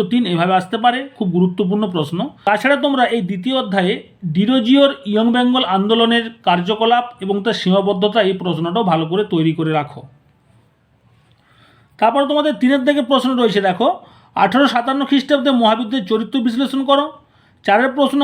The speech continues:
মানুষ, প্রকৃতি ও শিক্ষার সমন্বয়ে রবীন্দ্রনাথের চিন্তাশক্তির পরিচয় দাও। পাঁচে বঙ্গভঙ্গ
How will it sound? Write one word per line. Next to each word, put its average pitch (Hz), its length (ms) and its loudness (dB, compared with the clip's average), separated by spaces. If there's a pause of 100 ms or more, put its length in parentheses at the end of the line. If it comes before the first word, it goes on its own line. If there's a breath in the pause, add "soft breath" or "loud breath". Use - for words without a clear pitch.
(140)
মানুষ, 226 200 2 (100)
প্রকৃতি 247 340 0
ও 262 60 2
শিক্ষার 254 420 0
সমন্বয়ে 254 420 0
রবীন্দ্রনাথের 233 580 0 (260)
চিন্তাশক্তির 214 720 0
পরিচয় 220 360 2
দাও। 254 140 4 (540 soft breath)
পাঁচে 185 260 2 (120)
বঙ্গভঙ্গ 202 500 2